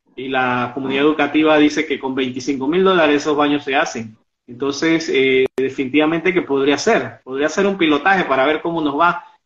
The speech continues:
pero hay que hacer cosas nuevas, hay que cambiar cómo, a, cómo estamos accionando para, eh, buscar mejores alternativas, porque lo que está sucediendo ahora mismo definitivamente que no está funcionando. Entonces,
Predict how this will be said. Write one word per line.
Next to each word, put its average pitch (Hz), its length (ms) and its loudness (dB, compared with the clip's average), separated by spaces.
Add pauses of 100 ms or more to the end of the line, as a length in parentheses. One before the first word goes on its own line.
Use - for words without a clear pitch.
pero 139 240 0
hay 180 140 2
que 214 140 2
hacer 180 280 0
cosas 156 320 -2
nuevas, 151 380 -2
hay 151 100 -4
que 175 140 -4
cambiar 139 640 -2 (360)
cómo, 143 460 -2
a, 131 180 -2
cómo 147 220 -2
estamos 160 340 -2
accionando 160 720 -2
para, 151 500 0 (280)
eh, 120 520 -2
buscar 139 460 -2
mejores 190 340 0
alternativas, 151 760 0
porque 131 260 -8
lo 131 160 -6
que 127 380 -6
está 147 200 -4
sucediendo 185 460 -4
ahora 185 100 0
mismo 196 240 0
definitivamente 156 720 -4
que 127 80 -6
no 135 120 -8
está 135 180 -6
funcionando. 117 560 -10 (460)
Entonces, 160 760 0